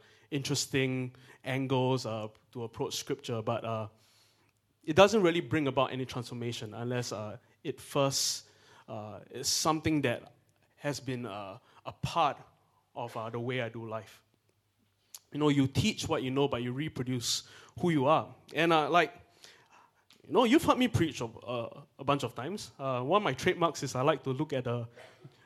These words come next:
Hebrew and the Greek and, uh, show you how smart I am sometimes. And, uh, and, and I can, I can hold my own in the Hebrew thing. You know, um, I can speak on Hebrew, um,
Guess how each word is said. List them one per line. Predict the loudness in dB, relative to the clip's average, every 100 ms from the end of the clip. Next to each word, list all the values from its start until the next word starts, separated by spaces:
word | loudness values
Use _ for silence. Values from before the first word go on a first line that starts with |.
| _
Hebrew | -4 -2 0 2 4 4 4
and | 4 2
the | -2 -2 -4
Greek | 2 4 2 0
and, | -4 -2
uh, | -2 -4 -8 _
show | 2 4
you | 4
how | 2
smart | -2 -2 -4 -4
I | -4
am | -4 -4
sometimes. | -4 -4 -4 -6 -6
And, | -4
uh, | -4 -6 -16 -20 -6 8
and, | 8
and | 10 12
I | 12 10
can, | 8 4 2 4
I | 6
can | 6 4 0 4
hold | 6 8
my | 8
own | 8 6 4
in | 2 2
the | 0 -2 -8 _ _
Hebrew | -8 -2 4 6 6 2 -4
thing. | -6 -4
You | 0
know, | 2
um, | 4 4 2 -2 -12 _ _ _
I | -2
can | 0 -2 -2 -8 -14 -20 _ _ _ _ _ _ -20 _ _
speak | -10 -4 -4 -4 -16 -12
on | -8 -4
Hebrew, | -2 0 2 2 -2 -8
um, | -2 0 0 -4